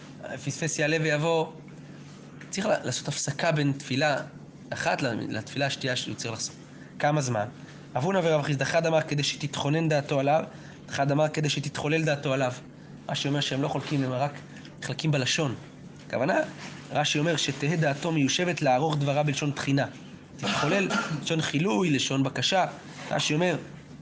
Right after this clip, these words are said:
בלישנא בעלמא פליגי. חלקו בלשון, אבל לא במהות. הכוונה, אדם צריך לחכות כדי ששוב פעם הוא י-, י-,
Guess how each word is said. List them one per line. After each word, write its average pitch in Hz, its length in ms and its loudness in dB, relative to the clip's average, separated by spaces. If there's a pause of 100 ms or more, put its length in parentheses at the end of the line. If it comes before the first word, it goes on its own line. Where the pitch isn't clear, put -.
(140)
בלישנא 147 360 2
בעלמא 139 360 4
פליגי. 113 300 -2 (320)
חלקו 110 200 -2
בלשון, 135 440 2
אבל 107 140 -2
לא 123 100 0
במהות. 117 600 0 (460)
הכוונה, 156 260 2 (180)
אדם 156 200 2
צריך 151 200 -4
לחכות 170 360 -2 (1500)
כדי 131 260 0
ששוב - 320 0
פעם 143 180 2
הוא 131 120 2
י-, 127 40 2
י-, 107 280 0